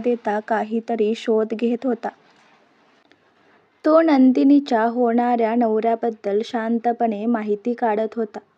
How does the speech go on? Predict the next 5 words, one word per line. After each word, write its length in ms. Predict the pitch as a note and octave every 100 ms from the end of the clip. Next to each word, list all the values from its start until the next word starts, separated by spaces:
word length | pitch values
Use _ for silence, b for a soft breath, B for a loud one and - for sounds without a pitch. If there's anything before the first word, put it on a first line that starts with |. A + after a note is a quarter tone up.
| _ b b _
त्याच्या 360 | A3+ A3 C4+ B3+
मित्रांकडून, 880 | B3 G#3 A#3 A#3 B3 B3 A3 G#3+ A3+ _ -
त्याच्या 300 | B3 A#3+ D4
ऑफिसमधल्या 960 | - A#3+ - C4+ C#4+ C4+ B3 A#3+ G#3
लोकांकडून, 760 | A#3+ A3 G3 A3 A3 A3 G#3+ G#3